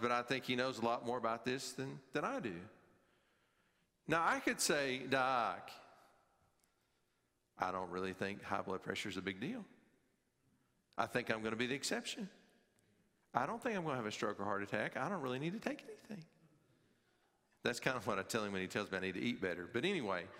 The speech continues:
I do take the medicine. I do take the medicine. Because when you believe something that leads to action,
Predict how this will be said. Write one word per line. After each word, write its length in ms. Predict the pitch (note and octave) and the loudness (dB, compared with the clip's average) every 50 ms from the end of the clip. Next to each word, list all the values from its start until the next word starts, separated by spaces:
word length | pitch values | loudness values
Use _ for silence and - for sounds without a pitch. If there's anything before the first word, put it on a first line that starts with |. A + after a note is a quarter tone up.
| - - - - - | -16 -16 -12 0 2
I 80 | C#3 D3+ | 2 4
do 180 | D3+ A3+ C4 | 6 4 4
take 240 | A#3 B3 A3+ G#3 G#3+ | 6 4 2 4 4
the 80 | G#3+ F3+ | 4 4
medicine. 500 | E3 D#3 D3 - - - - B1 - - - - - - - - - - - - - - - _ - - | 4 4 4 2 0 -4 -6 -8 -8 -10 -12 -14 -16 -18 -20 -20 -20 -20 -20 -20 -20 -20 -20 _ -2 0
I 100 | A#2+ A#2+ | 0 2
do 160 | A#2+ C#3 D3 | 2 0 0
take 280 | D3 - C3 A2 G#2+ - | 2 0 -2 -2 0 -2
the 80 | G#2 | -2
medicine. 520 | G2 F#2+ F2 E2 E2+ F2+ - - - - D3 - - - - - - - - - - - - - _ - _ _ _ _ _ _ _ _ - _ _ - _ _ _ _ | -2 0 -2 -2 -4 -8 -10 -12 -12 -14 -18 -20 -20 -20 -20 -20 -20 -20 -20 -20 -20 -20 -20 -20 _ -20 _ _ _ _ _ _ _ _ -20 _ _ -20 _ _ _ _
Because 380 | - C#3+ - G3+ G3+ F#3+ - - - - - | -4 0 2 2 2 2 -2 -6 -10 -2 0
when 120 | F#3 F#3 | 0 2
you 80 | E3+ D3+ | 2 0
believe 360 | B2 C#3+ E3+ A#3+ B3+ A#3+ - | 2 2 2 4 4 2 2
something 540 | - - A#2 G2+ F2+ - - G2+ G2+ G#2 C3 D#3+ F3 E3 - - - - _ _ _ _ _ _ _ _ _ _ _ _ _ _ _ - - - - _ _ _ | 2 2 2 0 -2 -4 -4 -2 -2 -2 -2 -6 -8 -12 -14 -20 -20 -20 _ _ _ _ _ _ _ _ _ _ _ _ _ _ _ -20 -20 -20 -20 _ _ _
that 140 | - A#2 A#2+ | -2 0 2
leads 320 | C3 D3 D#3+ D#3+ C#3+ - - | 2 2 2 2 0 2 0
to 120 | C3 - | 2 4
action, 460 | C3+ D#3+ E3+ E3+ D#3 - - G#2+ F#2 | 6 4 4 2 2 0 -2 -2 -2